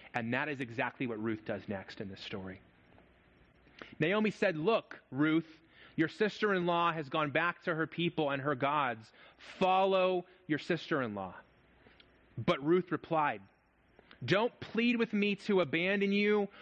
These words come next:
or to return and not follow you, for wherever you go, I will go.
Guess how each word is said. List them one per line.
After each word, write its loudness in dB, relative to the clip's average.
or 2
to 0
return 2
and 0
not 0
follow 2
you, 2
for 2
wherever 4
you 0
go, 2
I 2
will -4
go. -4